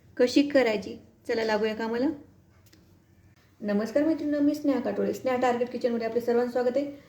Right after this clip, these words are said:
चला तर आज आपण आलूची चटणी कशी करायची झटपट. ब-, बऱ्याच वेळेस आपल्याला आलू चिरून ठेवल्यावर काळा पडतो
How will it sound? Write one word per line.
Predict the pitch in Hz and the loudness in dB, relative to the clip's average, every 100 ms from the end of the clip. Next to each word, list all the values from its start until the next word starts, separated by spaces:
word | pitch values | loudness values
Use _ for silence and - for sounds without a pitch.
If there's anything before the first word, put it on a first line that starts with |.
| _ - | _ -2
चला | 240 240 | 0 2
तर | 247 | 2
आज | 240 233 | 2 0
आपण | 233 269 | -2 -2
आलूची | 208 226 233 - | 0 0 0 0
चटणी | 233 233 240 | 0 0 -2
कशी | 247 233 | -2 0
करायची | 196 190 190 | 0 0 -4
झटपट. | 208 - 180 - - _ - - - - - - - - - - - - - - - 214 | -6 -6 -8 -10 -20 _ -20 -20 -20 -20 -20 -20 -20 -20 -20 -20 -20 -20 -20 -20 -16 -2
ब-, | 240 240 | 0 2
बऱ्याच | 220 247 247 302 320 | 2 4 4 2 4
वेळेस | 320 330 | 6 6
आपल्याला | 330 320 302 311 | 4 4 4 4
आलू | 240 254 277 | 2 0 0
चिरून | 285 269 269 | 2 2 2
ठेवल्यावर | 294 226 226 254 | 2 0 -2 -2
काळा | 247 226 233 | 0 0 2
पडतो | 269 233 196 | 2 0 -4